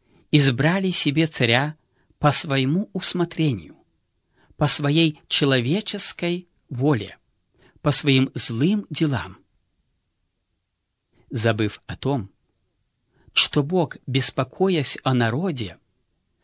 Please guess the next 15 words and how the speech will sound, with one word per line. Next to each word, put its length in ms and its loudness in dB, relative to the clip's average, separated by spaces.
воздвигал 800 2
им 260 -4
судей, 600 -4
спасающих 840 -4
их. 360 -16
Судей, 500 -8
вторая 380 -10
глава, 420 -6
шестнадцатый 680 -8
стих. 440 -4
Не 220 4
учит 420 -2
это 260 0
нас 420 0
тому, 400 -4